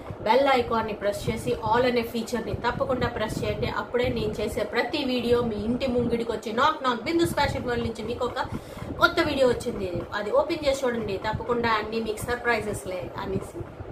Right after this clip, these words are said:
ఉంటుంది. Okay friends, ఇంకా నేను మీకు మాట్లాడుతూ బోర్ కొట్టిస్తే <laughs>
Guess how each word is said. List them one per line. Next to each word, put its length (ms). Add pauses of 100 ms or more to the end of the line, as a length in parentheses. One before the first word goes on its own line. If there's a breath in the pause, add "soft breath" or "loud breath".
ఉంటుంది. 360 (440)
Okay 140
friends, 340 (600 loud breath)
ఇంకా 220
నేను 320
మీకు 560
మాట్లాడుతూ 460
బోర్ 240
కొట్టిస్తే 580 (360)
<laughs> 640